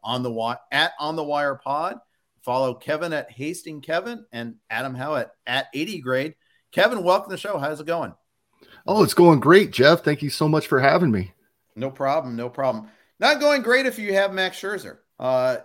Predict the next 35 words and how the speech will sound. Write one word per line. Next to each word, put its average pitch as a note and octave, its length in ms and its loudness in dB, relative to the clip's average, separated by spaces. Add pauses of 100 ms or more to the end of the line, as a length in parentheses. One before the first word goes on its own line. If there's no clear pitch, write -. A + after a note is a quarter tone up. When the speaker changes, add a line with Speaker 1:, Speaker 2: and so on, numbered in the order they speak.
Speaker 1:
they E3+ 140 -4
just C#4 240 -10
announced A3 580 -6
right G3 240 -4
before B3 340 -6
we A3+ 120 -8
started, G#3 480 -12
like, A#2 180 -10
literally, G#3+ 240 -6
like, B2+ 140 -8
a B2 60 -8
minute D#3 440 -4
before, C#3 560 -6 (380)
that C#3 340 0
he's F#3 320 -12
gonna G3 160 -10
be E3+ 180 -8
out D3+ 240 -4
six - 420 -14
to A#3 140 -10
eight F3+ 300 -6
weeks F3+ 300 -10
with G#2+ 80 -20
a A2 60 -8
moderate C#3 600 -6
to B2+ 120 -14
high C#3 300 -4
degree C3+ 580 -10
oblique B2 420 -10
strain. E2 460 -16 (320)
Went A3 260 -4
from, D#3+ 280 -2 (460)
"Oh, G3+ 240 -2 (160)
hurt E3+ 160 -6
a, F#3 160 -10